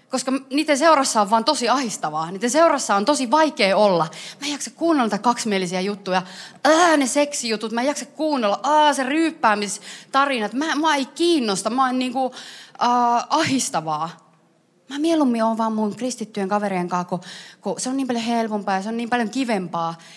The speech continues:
Ja se on hirveän luonnollista meille ihmisille ajatella näin. Älä käsitä mua väärin. Mut et se silloin se valo, joka on meissä, on vakan alla. Silloin Jumalan valtakunnan näkökulmasta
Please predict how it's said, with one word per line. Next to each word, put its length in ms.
Ja 60
se 60
on 60
hirveän 400
luonnollista 600
meille 260
ihmisille 460
ajatella 460
näin. 400
Älä 120
käsitä 300
mua 240
väärin. 480
Mut 140
et 100
se 60
silloin 340
se 160
valo, 260
joka 200
on 80
meissä, 360
on 100
vakan 360
alla. 280
Silloin 400
Jumalan 420
valtakunnan 580
näkökulmasta 840